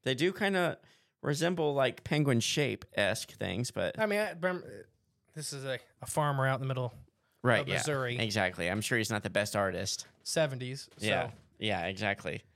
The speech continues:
Speaker 2: This is the embodiment of my favorite part of ufology.
Speaker 1: Okay.
Speaker 2: Is the one-offs.
Speaker 1: Yeah.
Speaker 2: Not the grays, not the reptilians, not any of this cra-, like,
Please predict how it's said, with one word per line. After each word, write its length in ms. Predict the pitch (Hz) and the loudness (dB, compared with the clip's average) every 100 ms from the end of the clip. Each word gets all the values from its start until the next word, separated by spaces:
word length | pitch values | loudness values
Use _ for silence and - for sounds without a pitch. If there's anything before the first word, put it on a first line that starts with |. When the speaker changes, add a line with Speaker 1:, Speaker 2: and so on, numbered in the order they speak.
| _ - | _ -2
Speaker 2:
This 220 | 226 - | 0 0
is 240 | 370 247 - | -2 -6 -4
the 160 | 170 180 | -2 0
embodiment 680 | 160 147 147 143 135 123 - | 0 2 2 2 -2 -6 -4
of 120 | 139 | -4
my 160 | 135 139 | -2 -4
favorite 500 | - 160 151 147 143 | -2 -2 0 -2 -4
part 260 | 143 139 | -2 -2
of 80 | 123 | -2
ufology. 760 | 127 117 117 117 120 117 117 - - _ _ 110 | -6 -4 -2 -2 -2 -8 -12 -16 -20 _ _ -2
Speaker 1:
Okay. 280 | 117 120 - - | 2 2 2 -6
Speaker 2:
Is 140 | 131 | -6
the 120 | 131 | -2
one-offs. 800 | 139 139 120 104 107 - - - _ | -2 0 -2 -2 -6 -8 -10 -10 _
Speaker 1:
Yeah. 300 | 113 120 78 - - - | 0 2 0 -6 -12 0
Speaker 2:
Not 240 | 156 175 | 2 2
the 80 | 180 | -2
grays, 540 | 156 156 147 143 139 | 2 2 2 0 0
not 200 | 156 160 | -2 -2
the 80 | 175 | 0
reptilians, 680 | 165 156 - 143 139 139 - | -2 -2 -6 -6 -6 -10 -2
not 160 | 165 | -2
any 160 | 165 170 | -2 -4
of 80 | 151 | -4
this 120 | 143 | -6
cra-, 260 | - 156 143 | -4 -2 -2
like, 220 | 143 135 | -2 -4